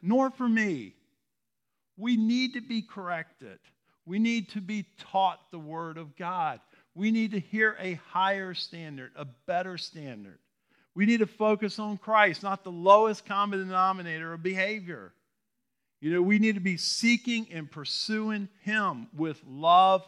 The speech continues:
and mercy and grace and compassion and encouragement, but not with our heads in the sand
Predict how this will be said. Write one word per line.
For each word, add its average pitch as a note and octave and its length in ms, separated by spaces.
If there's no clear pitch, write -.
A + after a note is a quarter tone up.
and C3+ 140
mercy E3 760
and A#2 220
grace D#3+ 460
and A#2+ 160
compassion D#3+ 920
and B2+ 140
encouragement, E3 960
but E3+ 240
not F#3+ 540
with F#3+ 240
our D#3+ 200
heads G3 480
in E3 360
the C3+ 60
sand F#3+ 640